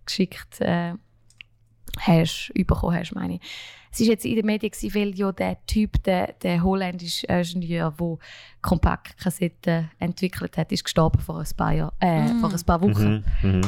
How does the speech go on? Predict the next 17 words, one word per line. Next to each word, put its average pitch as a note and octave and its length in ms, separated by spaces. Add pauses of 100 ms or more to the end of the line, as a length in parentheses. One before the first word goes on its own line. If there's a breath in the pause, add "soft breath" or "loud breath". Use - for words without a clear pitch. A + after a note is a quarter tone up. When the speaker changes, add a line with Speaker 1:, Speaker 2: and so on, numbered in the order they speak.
Speaker 1:
Darum F#3 260
hat F#3 140
man F3 100
einiges F3 480
über E3+ 240
Kassetten - 520
gelesen. - 320 (300 loud breath)
Zwei E3+ 380
lustige E3 480
Fun D#3 300
Facts. - 360
Vom F3+ 220
ganzen G3 560 (320 soft breath)
Musikmarkt G3+ 1160
von F3+ 120
der E3 100
Schweiz F#3 760